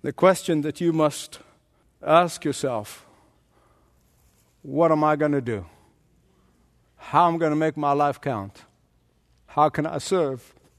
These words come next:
And as we go to the Lord in prayer,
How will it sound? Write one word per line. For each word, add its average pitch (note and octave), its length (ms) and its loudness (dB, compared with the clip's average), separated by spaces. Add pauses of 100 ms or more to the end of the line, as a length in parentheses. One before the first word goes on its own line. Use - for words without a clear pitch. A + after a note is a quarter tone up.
(1600)
And C#3+ 140 -6
as D3+ 140 2
we D3 120 -2
go D#3+ 160 2
to E3 160 -4
the D3+ 80 -2
Lord D#3+ 240 2
in D3+ 80 -6
prayer, D#3 320 -6